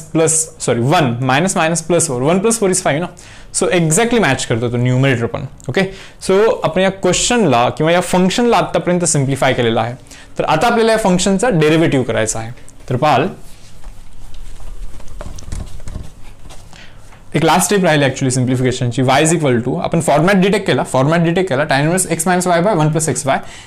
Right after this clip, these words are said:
It can be written as tan inverse x, ओके, मायनस, मायनस tan inverse of y. ओके, तर आता आपण डिफरन्शिएट करूया. Y derivative is dy by dx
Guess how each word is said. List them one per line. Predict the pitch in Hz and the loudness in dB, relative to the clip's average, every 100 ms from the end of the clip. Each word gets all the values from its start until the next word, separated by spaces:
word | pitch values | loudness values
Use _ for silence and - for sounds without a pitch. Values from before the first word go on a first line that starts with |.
| - | -6
It | 143 180 | -2 2
can | 190 | 2
be | 202 | 2
written | 196 190 | 2 0
as | 185 | 0
tan | - 135 131 | 0 2 2
inverse | 170 254 - - 139 123 139 | 2 2 -2 -2 0 2 2
x, | - - - - - - - - - - - - - - | 0 -2 -4 -6 -16 -18 -20 -20 -20 -20 -20 -20 -12 -4
ओके, | 147 233 233 - - 131 | 0 0 -2 -10 -6 0
मायनस, | 131 131 151 120 113 120 180 226 - | 2 4 4 2 2 2 0 0 -2
मायनस | 135 120 131 117 190 - - | 0 2 2 0 0 -2 0
tan | 135 139 143 | 0 2 2
inverse | 143 151 151 | 4 2 2
of | 185 254 269 - - - - - - - 127 120 | 2 2 -2 -10 -18 -20 -20 -20 -20 -8 -4 0
y. | 120 - 131 - - - | 0 -2 -4 -10 -12 -10
ओके, | 131 202 | -4 -4
तर | 190 - - - | -4 -12 -12 -4
आता | 165 220 | 0 2
आपण | 269 240 | 4 4
डिफरन्शिएट | 151 143 139 139 - | 4 2 2 2 -2
करूया. | 117 117 117 | -2 -2 0
Y | 135 156 | 2 4
derivative | 170 185 208 | 4 4 2
is | 165 | 4
dy | |
by | 175 185 190 | 4 4 4
dx | 190 262 - | 2 0 -2